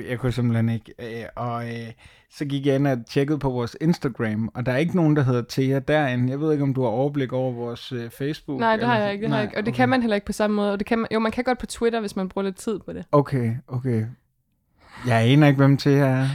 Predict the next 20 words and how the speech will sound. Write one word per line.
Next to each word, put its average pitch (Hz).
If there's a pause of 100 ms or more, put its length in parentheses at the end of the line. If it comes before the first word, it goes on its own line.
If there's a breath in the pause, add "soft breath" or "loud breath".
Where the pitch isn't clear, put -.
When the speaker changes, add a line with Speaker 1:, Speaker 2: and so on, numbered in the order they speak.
(120)
Speaker 2:
Skal -
jeg 220
lige 247
kigge 320
på 262
Twitter? 247 (140)
Prøv 320
lige 294
at 254
underholde 262
lytterne. 233 (200)
Speaker 1:
Jamen, 143
øhm, 131
Speaker 2:
Jeg 120
ved, 117
det 113
er 220
svært. - (640 loud breath)
Ej, - (460)
kidding. 202